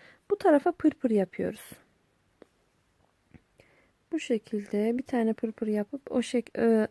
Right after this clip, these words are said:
öyle devam ediyorum. Bunun sebebi arkadaşlar bu tarafa model koyacağımız için,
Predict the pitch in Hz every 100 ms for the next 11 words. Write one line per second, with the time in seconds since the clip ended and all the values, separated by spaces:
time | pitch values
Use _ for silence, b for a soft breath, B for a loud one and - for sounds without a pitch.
0 | - 240 254 247 226 208 196 190 180 180
1 | 180 190 294 - B B B B B 339
2 | 349 - 330 302 262 254 240 - 214 208
3 | - 262 269 277 294 247 269 269 247 262
4 | 254 - 240 214 247 247 254 208 - -
5 | 262